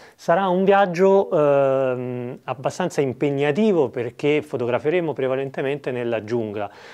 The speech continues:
quindi avremo necessità di muoverci rapidamente, di seguire gli animali, di gestire condizioni di luce difficili,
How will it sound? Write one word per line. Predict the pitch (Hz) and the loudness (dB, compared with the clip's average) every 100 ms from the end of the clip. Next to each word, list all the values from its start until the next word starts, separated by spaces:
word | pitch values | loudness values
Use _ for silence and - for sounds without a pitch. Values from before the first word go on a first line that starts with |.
| - | -16
quindi | - 147 131 120 | -4 -2 -2 -4
avremo | 143 127 143 131 | -2 0 0 0
necessità | 117 107 104 - 123 131 127 - | -6 -8 -10 -6 0 0 0 -4
di | 135 117 113 123 | -10 -8 -6 -8
muoverci | 127 139 139 120 117 127 | -2 0 2 0 -4 -4
rapidamente, | 113 113 117 143 185 185 180 185 - - | -4 -4 -2 -2 -4 -4 -6 -6 -10 -18
di | - | -8
seguire | 143 139 139 127 | -4 -2 0 0
gli | 117 | 0
animali, | 117 120 147 156 139 | -4 -2 -2 -2 -4
di | 117 | -6
gestire | 110 127 - 180 156 | -6 -6 -4 -2 0
condizioni | 131 131 123 - 135 | 0 -4 -6 -6 -6
di | 123 117 131 | -6 -8 -8
luce | 160 131 113 | -6 -6 -6
difficili, | 117 120 - 185 185 - 185 | -8 -8 -6 -6 -4 -4 -4